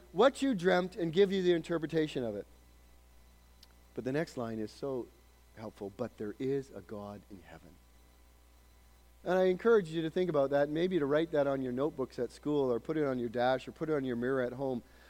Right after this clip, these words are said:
when, when sometimes you're frustrated and you don't have wisdom and it seems like nobody can answer your problem, "But there is a God in heaven."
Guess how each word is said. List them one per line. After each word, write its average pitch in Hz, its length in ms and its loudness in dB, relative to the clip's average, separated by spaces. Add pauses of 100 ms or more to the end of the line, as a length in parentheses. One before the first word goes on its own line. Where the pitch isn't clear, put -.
when, 143 220 0
when 147 160 0
sometimes 170 420 -2
you're 135 120 -4
frustrated 147 600 -2
and 131 160 -4 (200)
you 147 80 0
don't 170 180 0
have 156 200 0
wisdom 143 380 -2
and 127 80 -2
it 127 80 -6
seems 160 220 -4
like 135 140 0
nobody 156 280 -2
can 139 140 -4
answer 135 240 -6
your 123 80 -4
problem, 123 360 -2
"But 110 180 -12
there 107 120 -6
is 117 280 -4
a 101 40 -10
God 101 300 -12
in 95 120 -14
heaven." 98 280 -16